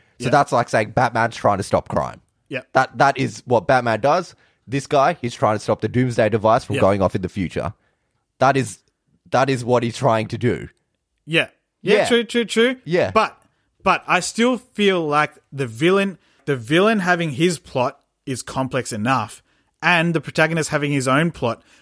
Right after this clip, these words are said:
Speaker 2: are, like, these two things that are going on that interact with each other that I think are more complex than most other movies.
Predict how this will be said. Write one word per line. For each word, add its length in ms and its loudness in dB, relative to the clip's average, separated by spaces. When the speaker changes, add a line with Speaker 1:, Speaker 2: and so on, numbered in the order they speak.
Speaker 2:
are, 80 0
like, 160 0
these 220 -2
two 260 0
things 380 0
that 120 2
are 60 0
going 340 2
on 200 0
that 140 -6
interact 400 0
with 120 -2
each 160 -2
other 180 -2
that 220 0
I 160 4
think 240 -2
are 80 0
more 220 2
complex 600 -4
than 180 0
most 280 2
other 220 -2
movies. 500 -4